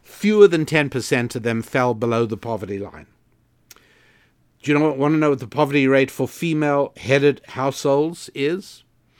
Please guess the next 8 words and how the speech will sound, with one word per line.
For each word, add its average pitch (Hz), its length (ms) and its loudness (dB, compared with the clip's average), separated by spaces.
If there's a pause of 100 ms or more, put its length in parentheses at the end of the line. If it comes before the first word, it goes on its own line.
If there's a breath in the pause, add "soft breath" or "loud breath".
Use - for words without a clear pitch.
(520 soft breath)
Close 160 300 2
to 143 140 -4
sixty 131 460 -4
percent. 107 540 -12 (1900)
That's - 160 -12
quite 165 240 -4
a 131 40 -10
difference. - 600 -10